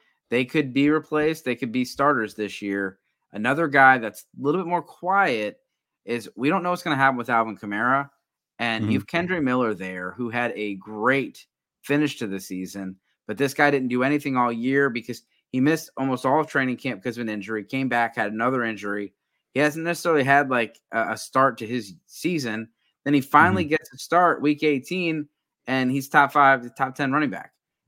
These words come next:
Speaker 1: And so, um, does that mean he's gonna be, you know, good this year? Doesn't mean he's gonna be good this year. But if this guy were to have opportunity, Jamal Williams, as far as efficiency as a runner,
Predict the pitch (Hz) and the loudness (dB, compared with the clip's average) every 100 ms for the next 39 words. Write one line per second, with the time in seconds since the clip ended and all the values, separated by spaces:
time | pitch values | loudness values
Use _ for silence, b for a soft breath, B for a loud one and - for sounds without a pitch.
0 | _ - 120 113 - 127 120 117 - 113 | _ -8 -8 -6 -2 0 0 -2 -2 -2
1 | 107 101 98 120 120 117 123 110 127 117 | -2 -4 -6 -6 -4 -4 -6 -4 -4 -4
2 | 117 120 120 117 120 117 113 104 135 139 | -4 -2 -2 -4 -4 -4 -6 -4 -4 -2
3 | 139 151 147 147 _ _ - 107 98 113 | -2 -2 0 -2 _ _ -10 -8 -6 -6
4 | 104 98 110 101 110 95 87 90 82 _ | -6 -6 -6 -4 -4 -6 -10 -12 -16 _
5 | _ _ _ 104 120 139 180 160 143 123 | _ _ _ -6 -4 -2 2 4 6 6
6 | 120 107 98 147 127 104 110 147 147 127 | 4 2 -4 -2 -2 -4 -4 -2 0 0
7 | 135 120 104 - _ _ - - 127 113 | 0 -2 -6 -12 _ _ -12 -2 0 0
8 | 101 - 117 117 143 - 151 151 113 110 | -4 -2 -2 -2 -6 -2 0 2 0 -2
9 | 95 98 107 131 156 | -4 -2 0 2 0